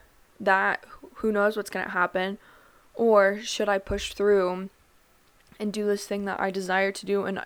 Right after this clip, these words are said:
this thing I desire to create because it feels good to me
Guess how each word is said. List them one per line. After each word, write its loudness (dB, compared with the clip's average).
this -8
thing -6
I 0
desire -2
to -10
create 0
because 0
it -2
feels 2
good 0
to -4
me -4